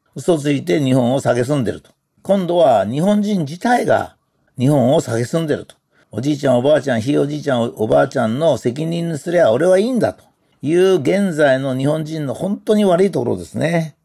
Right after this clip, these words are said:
今だけで俺だけが助かればいいんだと。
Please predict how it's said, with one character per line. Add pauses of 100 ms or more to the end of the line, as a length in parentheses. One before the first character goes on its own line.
(300)
今
だ
け
で
俺
だ
け
が
助
か
れ
ば
い
い
ん
だ
と。